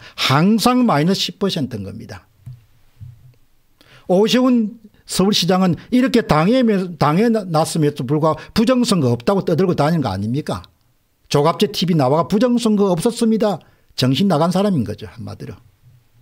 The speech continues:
이번 그냥 다물든지 부정선거 있었다고 이야기할 수가 없으면은 지가 이렇게 당한 거 아닙니까, 지가? 예?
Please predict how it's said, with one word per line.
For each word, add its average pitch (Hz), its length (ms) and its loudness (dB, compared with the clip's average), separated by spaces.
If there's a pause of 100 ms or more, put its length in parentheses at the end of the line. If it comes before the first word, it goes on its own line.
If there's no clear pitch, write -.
(880)
이번 160 240 0
그냥 147 220 0
다물든지 139 680 0 (440)
부정선거 160 460 0
있었다고 139 340 0
이야기할 131 420 -2
수가 117 220 -8
없으면은 135 420 -10 (480)
지가 151 320 2
이렇게 262 260 2
당한 160 400 2
거 233 60 2
아닙니까, 117 360 -2
지가? 107 680 -8 (340)
예? 170 180 -4